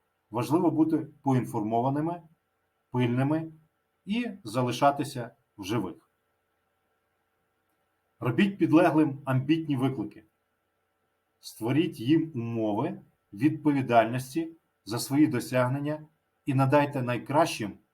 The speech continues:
свободу дій. Це допоможе їм мислити творчо і нешаблонно.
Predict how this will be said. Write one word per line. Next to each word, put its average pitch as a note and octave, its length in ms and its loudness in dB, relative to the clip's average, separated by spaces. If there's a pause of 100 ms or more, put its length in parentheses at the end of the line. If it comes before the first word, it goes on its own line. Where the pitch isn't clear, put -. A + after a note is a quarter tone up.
свободу A#2+ 500 -2
дій. G2 340 -6 (1160)
Це E3+ 140 -2
допоможе E3 480 2
їм D3+ 160 4
мислити D#3 400 2
творчо C3 360 -4
і - 20 -2
нешаблонно. G#2 640 -10